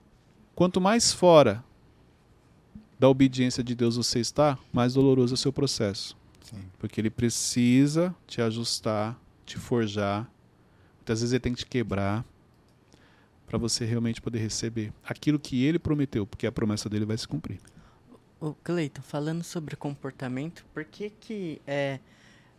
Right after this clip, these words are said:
Speaker 3: por exemplo, é, Deus tá em silêncio, que é o no-, o, o nosso tema. É, aí tem a passa-, aquela passagem que o pessoal, os hebreus, eles construíram um bezerro.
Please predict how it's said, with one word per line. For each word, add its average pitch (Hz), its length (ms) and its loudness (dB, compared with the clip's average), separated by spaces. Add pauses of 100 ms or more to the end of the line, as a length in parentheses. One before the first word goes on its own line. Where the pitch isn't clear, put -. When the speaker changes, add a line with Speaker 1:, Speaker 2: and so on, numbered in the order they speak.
(300)
Speaker 3:
por 139 100 -2
exemplo, 123 640 -6
é, 110 560 -6 (160)
Deus 127 300 -10 (100)
tá 139 120 -2
em 139 80 -4
silêncio, 139 520 -6
que - 80 -8
é 143 40 -2
o 135 60 -4
no-, 131 200 -6
o, 120 600 -12 (260)
o 123 60 -14
nosso 120 300 -10
tema. 104 400 -10 (540)
É, 113 360 -6
aí 135 640 -6
tem 151 180 -4
a 147 60 -6
passa-, 147 400 -2
aquela 139 260 -2
passagem 139 480 -6
que - 160 -8
o 143 80 -4
pessoal, 131 680 -4
os 123 160 -10
hebreus, 131 380 -4
eles 135 260 -6
construíram 131 720 -4
um 127 40 -6
bezerro. 123 540 -6